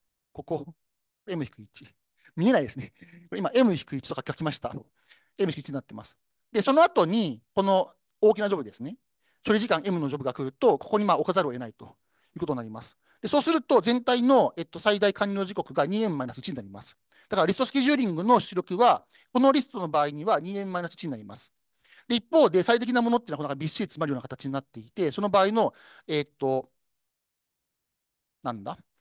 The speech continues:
最大完了時刻っていうのはMになるので、この比を取ると、M分の二エムマイナス一っていうのを取る、考えると、これは二マイナスM分の一になって、えっと、この例においては、ちょうど二マイナスM分の一っていう近似値が得られてしまいます。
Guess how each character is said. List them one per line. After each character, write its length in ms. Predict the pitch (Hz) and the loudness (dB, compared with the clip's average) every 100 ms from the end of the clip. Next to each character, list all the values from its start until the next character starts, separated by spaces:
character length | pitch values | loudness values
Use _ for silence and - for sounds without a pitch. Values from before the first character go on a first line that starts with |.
| _ - | _ -2
最 160 | 180 | 2
大 80 | 180 | 2
完 140 | 180 180 | 2 0
了 100 | 175 | 0
時 80 | |
刻 140 | 170 - | -2 -8
っ 40 | |
て 100 | - | -10
い 40 | 131 | -2
う 20 | |
の 40 | |
は 160 | 208 175 | 0 2
M 20 | |
に 80 | 139 | 0
な 80 | 131 | -4
る 60 | |
の 160 | 117 123 | -6 -2
で、 180 | 196 147 | 0 0
こ 120 | 196 | -2
の 80 | 196 | 0
比 140 | 208 | 2
を 80 | 208 | 4
取 200 | 214 147 | 2 0
る 20 | |
と、 360 | - 196 107 _ _ _ _ _ _ _ _ _ _ _ _ | 4 4 2 _ _ _ _ _ _ _ _ _ _ _ _
M 180 | 165 175 | -8 -8
分 260 | 160 170 226 | -8 -4 -2
の 160 | 175 | -2
二 200 | 156 165 | -2 -4
エ 80 | 170 | -4
ム 80 | 139 | -4
マ 100 | 127 | -6
イ 20 | |
ナ 100 | 123 | -8
ス 80 | 127 | -12
一 100 | 117 | -16
っ 20 | |
て 80 | - | -14
い 40 | |
う 20 | 113 | -14
の 60 | |
を 40 | 120 | -10
取 220 | 147 120 | -10 -10
る、 60 | _ _ _ | _ _ _
考 120 | - 147 | -14 -10
え 80 | |
る 60 | 139 | -8
と、 80 | 180 | -4
こ 80 | 180 | 0
れ 60 | |
は 160 | 202 151 | 2 2
二 160 | 156 151 | 2 -2
マ 140 | 143 | -2
イ 40 | |
ナ 100 | 139 | -4
ス 80 | 135 | -6
M 120 | 135 | -8
分 140 | 131 131 | -8 -8
の 60 | |
一 120 | 127 117 | -10 -12
に 60 | |
な 80 | 107 | -16
っ 40 | - - | -16 -6
て、 220 | 175 - _ - - | -6 -6 _ -20 -8
え 80 | 156 | -8
っ 20 | |
と、 120 | - - | -6 2
こ 100 | 214 | 4
の 300 | 226 226 - | 6 4 2
例 200 | 233 262 | 4 4
に 80 | 185 | 4
お 60 | |
い 60 | 156 | 0
て 140 | - | 0
は、 140 | 202 185 | 2 2
ち 100 | - | 4
ょ 120 | 240 | 2
う 40 | |
ど 260 | 233 277 139 | 6 4 4
二 120 | 185 | 0
マ 120 | 208 | -2
イ 40 | 196 | -2
ナ 80 | 185 | -4
ス 40 | |
M 100 | 175 | -6
分 140 | 185 | -6
の 60 | 180 | -6
一 120 | - | -8
っ 40 | - | -10
て 100 | 135 | -8
い 20 | |
う 20 | |
近 140 | - | -4
似 60 | 180 | -4
値 100 | - | -4
が 40 | 139 | 0
得 80 | 180 | 2
ら 60 | |
れ 60 | 127 | 2
て 60 | |
し 80 | 120 | -4
ま 60 | 113 | -10
い 20 | |
ま 100 | 107 | -14
す。 160 | - | -18